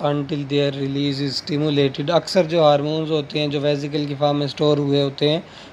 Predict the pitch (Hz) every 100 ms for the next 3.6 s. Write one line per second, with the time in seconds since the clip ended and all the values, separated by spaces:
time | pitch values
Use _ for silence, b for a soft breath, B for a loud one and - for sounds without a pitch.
0 | - 151 151 160 160 B B B B 254
1 | 208 175 - 156 147 156 160 170 170 175
2 | 175 165 175 - 165 175 196 185 233 165
3 | 170 151 139 156 180